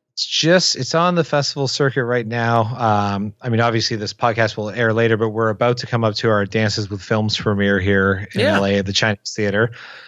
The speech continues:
Speaker 2: Nice.
Speaker 1: Um, we, we, we actually weren't going to. So, so here's our strategy. I, like many of us, have been through the ringer where you sell your film to a big company. And,
Speaker 2: No.
Speaker 1: like,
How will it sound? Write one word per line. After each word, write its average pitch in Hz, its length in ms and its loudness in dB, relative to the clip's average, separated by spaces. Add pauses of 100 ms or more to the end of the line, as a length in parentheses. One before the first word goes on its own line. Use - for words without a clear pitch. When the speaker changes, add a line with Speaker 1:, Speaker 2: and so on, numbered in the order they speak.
(120)
Speaker 2:
Nice. 107 260 2
Speaker 1:
Um, 98 380 0 (240)
we, 117 260 -2 (180)
we, 170 280 0
we 160 300 0
actually 196 340 2
weren't 143 480 0
going 131 320 0
to. 123 160 -4
So, 123 240 -2
so 165 160 0
here's 208 240 2
our 180 60 2
strategy. 104 500 0 (500)
I, 156 460 0
like 139 240 -2
many 113 240 0
of 107 100 0
us, 107 220 0
have 98 140 -8
been 117 240 0
through 120 320 -2
the 120 80 2
ringer 104 440 0
where 98 140 0
you 95 160 0
sell 107 260 2
your 110 140 2
film 107 340 0
to 101 120 -4
a 95 60 -2
big 113 260 0
company. 104 440 0
And, 175 80 2
Speaker 2:
No. 185 220 2
Speaker 1:
like, 139 320 -2